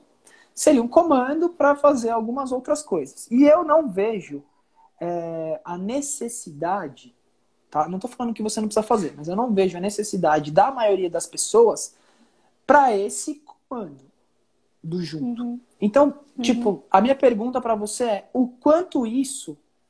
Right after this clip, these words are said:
Speaker 1: pra você, primeiro, pra você, é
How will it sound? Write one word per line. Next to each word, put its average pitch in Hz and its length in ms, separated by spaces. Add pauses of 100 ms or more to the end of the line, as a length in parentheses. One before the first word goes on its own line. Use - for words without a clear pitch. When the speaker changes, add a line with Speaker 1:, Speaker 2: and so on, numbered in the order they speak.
Speaker 1:
pra 214 240
você, 175 760
primeiro, 214 360
pra 185 200
você, 226 380 (760)
é 233 300